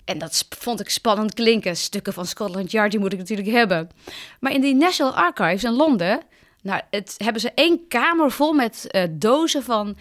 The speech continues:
mogelijke Jack the Ripper verdachten. En, eh, het schijnt daar nogal een rommeltje te zijn, want ik heb daar een archivaris gesproken en zeker een Martin Little. En die zei: "Nou, ik heb niks kunnen vinden over Hendrik de Jong hier, eh, en er ligt hier heel wat.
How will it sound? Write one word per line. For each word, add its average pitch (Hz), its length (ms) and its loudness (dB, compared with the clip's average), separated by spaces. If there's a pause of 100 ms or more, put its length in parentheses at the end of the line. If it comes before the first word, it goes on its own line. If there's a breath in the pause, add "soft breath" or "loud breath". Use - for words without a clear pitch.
(220 soft breath)
mogelijke 254 760 0
Jack 233 220 0
the 220 100 -6
Ripper 196 340 0
verdachten. 165 560 -6 (500 loud breath)
En, 196 360 -2
eh, 180 160 0 (180)
het - 140 -4
schijnt 254 280 0
daar 254 100 0
nogal 214 240 0
een 190 120 0
rommeltje 254 420 2
te 190 100 -8
zijn, 165 300 -2
want 226 140 -6
ik 220 80 -12
heb 202 120 -6
daar 180 180 -2
een 180 100 -6
archivaris 196 560 -2
gesproken 190 480 -6
en 185 60 -8
zeker 185 300 -6
een 175 140 -6
Martin 190 360 -4
Little. 208 260 -4
En 175 80 -2
die 180 80 -4
zei: 180 160 -4
"Nou, 196 320 2 (960 soft breath)
ik 226 160 0
heb 254 200 0
niks 247 280 4
kunnen 254 240 2
vinden 240 260 4
over 208 180 2
Hendrik 214 300 2
de 214 80 2
Jong 302 220 6
hier, 339 420 6
eh, 208 380 4
en 202 100 2
er 208 60 -2
ligt 226 140 0
hier 220 100 2
heel 285 260 6
wat. 285 360 0